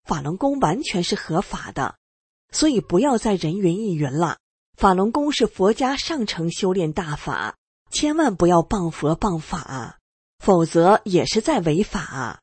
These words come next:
有乘客就说了：“哎呀，我们也不懂，搞不清楚是怎么回事。”我就说：“所以啦，搞不清楚就先了解了解法轮功再说，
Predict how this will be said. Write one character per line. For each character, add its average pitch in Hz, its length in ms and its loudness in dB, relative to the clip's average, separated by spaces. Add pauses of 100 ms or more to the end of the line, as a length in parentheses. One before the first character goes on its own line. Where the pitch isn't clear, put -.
(1000)
有 175 160 4
乘 160 220 -4
客 185 160 -2
就 156 160 -2
说 151 260 -2
了 143 220 -4 (420)
：“哎 180 80 -4
呀， 156 320 -4 (160)
我 160 160 -2
们 220 140 0
也 180 100 2
不 175 160 0
懂， - 280 -4 (320)
搞 165 140 2
不 185 120 -2
清 311 280 -4
楚 - 140 -6
是 170 160 -2
怎 - 160 -10
么 - 80 -8
回 120 220 -6
事。” - 340 -6 (640)
我 160 140 -2
就 156 160 -2
说 - 360 0 (300)
：“所 165 260 0
以 190 140 2
啦， 135 320 0 (420)
搞 160 220 6
不 185 140 2
清 254 260 -2
楚 160 240 0
就 254 140 -2
先 254 200 -2
了 185 220 2
解 220 140 0
了 156 160 2
解 165 180 -2
法 127 180 -10
轮 143 160 -8
功 170 200 -2
再 143 200 -6
说， 156 460 0